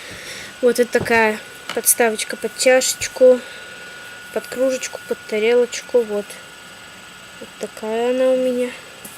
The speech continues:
Давайте я уберу белый лист, чтобы вам было виднее. Вот.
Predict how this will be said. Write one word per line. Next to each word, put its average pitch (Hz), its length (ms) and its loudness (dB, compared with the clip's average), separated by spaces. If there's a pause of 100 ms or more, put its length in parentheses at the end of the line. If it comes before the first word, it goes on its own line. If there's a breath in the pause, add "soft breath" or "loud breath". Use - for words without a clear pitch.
(2000)
Давайте 226 460 0
я 202 60 -4
уберу 214 180 0
белый 220 300 2
лист, 330 200 4
чтобы 220 180 0
вам 233 220 0
было 226 200 0
виднее. 196 480 -6 (720 loud breath)
Вот. 202 260 -6